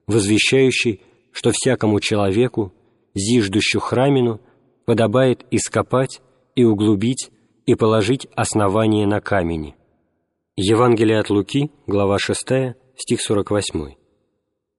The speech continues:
Камень — Христос. Христос предстоит взором ума нашего в Евангелии. Предстоит он взором ума поведением своим. Предстоит взором ума учением своим.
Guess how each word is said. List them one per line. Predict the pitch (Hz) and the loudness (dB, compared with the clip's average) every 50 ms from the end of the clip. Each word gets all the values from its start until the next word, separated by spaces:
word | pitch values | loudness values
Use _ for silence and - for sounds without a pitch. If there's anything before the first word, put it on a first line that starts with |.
| _ _ _ _ _ _ _ _ _ _ _ _ - | _ _ _ _ _ _ _ _ _ _ _ _ -10
Камень — | - - 120 131 135 143 139 135 123 - _ _ _ _ _ _ _ _ - | -4 0 2 2 2 2 2 0 -2 -6 _ _ _ _ _ _ _ _ -10
Христос. | - - 117 120 - - - - 104 85 - - - - _ _ _ _ _ _ _ _ _ _ _ _ _ _ _ _ _ _ _ _ _ _ _ - | -4 0 2 2 0 0 -2 -2 -2 -2 -2 -8 -16 -18 _ _ _ _ _ _ _ _ _ _ _ _ _ _ _ _ _ _ _ _ _ _ _ -8
Христос | - - 120 127 120 - - 156 165 156 - | -2 2 2 2 2 2 2 2 2 2 0
предстоит | - - 107 104 - - - 120 123 135 120 - - | -2 0 0 0 -2 -4 -2 0 0 0 0 -2 -4
взором | - 101 92 90 117 135 143 123 101 98 - | -6 -4 0 2 2 4 4 2 0 0 0
ума | - 107 107 123 135 143 | 0 0 2 2 2 2
нашего | 143 139 131 - - - 120 113 107 | 2 0 0 -2 -2 -2 0 0 0
в | |
Евангелии. | 98 101 117 113 117 110 90 80 78 73 76 73 73 71 69 _ _ _ _ _ _ _ _ _ _ _ _ _ _ _ _ _ _ _ _ - | 2 2 2 2 2 0 -2 -4 -6 -8 -8 -10 -12 -16 -18 _ _ _ _ _ _ _ _ _ _ _ _ _ _ _ _ _ _ _ _ 0
Предстоит | 117 120 117 - - - 131 131 143 - | 2 2 2 2 0 -2 0 0 2 2
он | 147 123 113 | 4 2 2
взором | 92 87 107 135 139 131 120 117 - | 2 2 2 2 4 4 2 0 0
ума | 131 113 110 123 139 151 151 - - _ _ - | 0 0 2 2 0 0 -4 -8 -14 _ _ 2
поведением | 135 120 117 127 120 120 127 117 104 95 85 82 78 | 4 4 4 4 2 4 2 2 2 2 0 -2 -4
своим. | - - - 85 82 78 73 71 67 _ _ _ _ _ _ _ _ _ _ _ _ _ _ _ _ _ _ | -6 -6 -6 -6 -6 -6 -8 -12 -16 _ _ _ _ _ _ _ _ _ _ _ _ _ _ _ _ _ _
Предстоит | - 120 120 120 - - - 127 139 135 113 | 0 0 2 2 0 -2 0 0 0 0 0
взором | 101 92 120 131 135 131 117 110 - | -2 0 2 2 2 2 0 0 0
ума | 120 113 110 127 139 143 147 _ _ _ _ _ _ _ _ _ _ _ | 0 2 2 2 0 -2 -4 _ _ _ _ _ _ _ _ _ _ _
учением | - 117 104 - - 143 131 117 104 92 90 82 76 | -6 -4 -4 -2 0 2 2 4 4 2 0 -2 -4
своим. | - - 90 82 80 78 76 73 - | -6 -8 -6 -6 -8 -8 -10 -14 -18